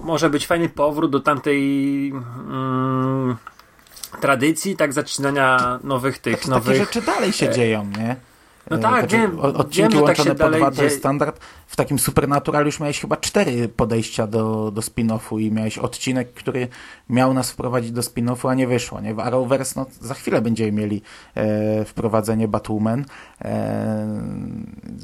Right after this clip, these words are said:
Speaker 2: czyli dokładnie to samo, ale no, rozumiem, o co ci chodzi, bo, bo w sumie nawet nie wiem, czy ty widziałeś ten, ten szósty odcinek z odejściem Ricka.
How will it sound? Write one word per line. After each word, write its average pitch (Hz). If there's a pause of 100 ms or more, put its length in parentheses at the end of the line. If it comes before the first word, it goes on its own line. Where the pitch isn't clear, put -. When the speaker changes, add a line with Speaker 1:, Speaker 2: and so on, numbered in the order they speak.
Speaker 2:
czyli 117
dokładnie 110
to 113
samo, 131
ale 175
no, 175
rozumiem, 190
o 170
co 170
ci 151
chodzi, 110
bo, 110
bo 123
w -
sumie 165
nawet 165
nie 156
wiem, 135
czy -
ty -
widziałeś 113
ten, 104
ten 113
szósty -
odcinek 107
z 113
odejściem 107
Ricka. 107